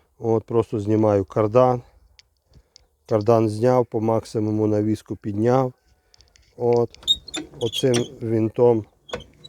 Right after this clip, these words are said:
цим гвинтом максимум підняв фартух.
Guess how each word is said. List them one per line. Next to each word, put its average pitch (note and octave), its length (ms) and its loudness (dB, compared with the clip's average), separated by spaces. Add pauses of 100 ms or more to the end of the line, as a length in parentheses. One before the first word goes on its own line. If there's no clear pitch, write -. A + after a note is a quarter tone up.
(800)
цим A#2 220 -2
гвинтом A2 680 0 (120)
максимум G#2+ 500 -4
підняв G#2+ 480 -2 (100)
фартух. D3+ 680 -6